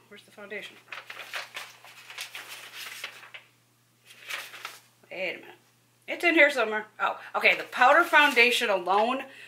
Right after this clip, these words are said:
retails for thirty-six dollars, and it was nine. So for nine dollars, that's where I was like, "I'm trying that." So that is the Hot Makeup foundation. Now they also sell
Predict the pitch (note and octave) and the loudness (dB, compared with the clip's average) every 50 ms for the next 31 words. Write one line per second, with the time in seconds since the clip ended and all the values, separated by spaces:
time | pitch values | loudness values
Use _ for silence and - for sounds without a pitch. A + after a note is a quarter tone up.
0 | - - _ F3+ A#3 C#4 C#4 - A#3 A3+ A3 A3 G#3+ - G#3+ G3 G3+ - A3+ A3 | -20 -20 _ -2 -2 0 2 4 6 6 6 6 4 2 -2 -4 0 4 4 6
1 | G#3+ A3 G#3+ - G#3+ G3 - - F#3 F3 E3+ E3 F3 E3+ D#3+ E3+ E3+ E3 - - | 6 4 2 0 -2 -2 0 4 4 6 6 6 4 2 0 -2 -2 -4 -8 -12
2 | - - E3 D3+ - - E3 D#3+ E3 E3 D3 B2 - - - F2+ E2+ - _ - | -10 -8 -6 -6 -6 -6 -8 -8 -8 -6 -6 -6 -6 -8 -10 -16 -20 -20 _ -14
3 | - - - - - - - - D3 - - D3+ D#3 F#3 A3+ A#3 A#3+ A#3+ B3 B3+ | -12 -12 -12 -12 -14 -14 -12 -10 -10 -10 -2 2 4 4 6 8 8 8 8 8
4 | C4 C4 B3+ A#3+ G#3+ G#3+ A3 A3+ G3+ G3 F#3+ F#3 F#3 F#3 E3 E3 E3 E3 - - | 6 4 4 4 2 4 4 2 4 4 4 2 2 0 0 0 -2 -4 -8 -14
5 | - _ _ _ _ _ _ - B3+ F4 E4 - E4 D#4+ D#4 C4+ A3+ A3+ A#3 G#3+ | -20 _ _ _ _ _ _ 0 0 0 2 6 8 8 8 8 6 4 4 2
6 | C#3+ - - - - - - _ _ _ _ _ _ _ _ _ _ _ _ _ | 2 2 -2 -8 -20 -20 -20 _ _ _ _ _ _ _ _ _ _ _ _ _
7 | _ _ - - - - - _ - - - - - - F3 D#3+ D#3+ F3 F3+ F3 | _ _ -16 -16 -16 -20 -20 _ -14 -14 -12 -12 -10 -8 -8 -4 0 2 4 4
8 | - - - F3+ F3+ F3+ F3 E3 D3+ - - G3+ G#3 G3+ G3+ G3 F#3+ F#3+ F#3 G#3+ | 2 0 -4 -10 -10 -10 -10 -12 -12 -4 2 2 2 2 2 -2 -4 -4 0 2
9 | G#3+ G#3 G#3 - - - - _ - D3 E3 G3+ A#3+ A#3+ - G3+ C#3 - - - | 2 2 0 -2 -10 -20 -20 _ -10 -8 -8 -6 -8 -6 -6 -6 -6 -6 -4 -4
10 | - F#3+ A#3+ E4 E4+ - - - _ _ _ _ - - - - - - - - | -2 0 0 0 0 -4 -8 -12 _ _ _ _ -20 -20 -18 -18 -18 -18 -18 -20
11 | - - - - - - - - - - - _ _ _ F3 E3+ F3 E3+ F3 D#3 | -20 -20 -20 -20 -20 -20 -20 -20 -20 -20 -20 _ _ _ -2 -2 0 2 0 0
12 | - - G#3 A#3 B3+ - - D4 C#4 C#4 - - - - A3 G#3+ G#3 G3+ G#3 G#3+ | 4 6 6 6 6 6 4 2 2 2 0 -2 0 4 6 8 8 8 6 6
13 | A3 A3 A3 - - | 2 0 -2 -8 -20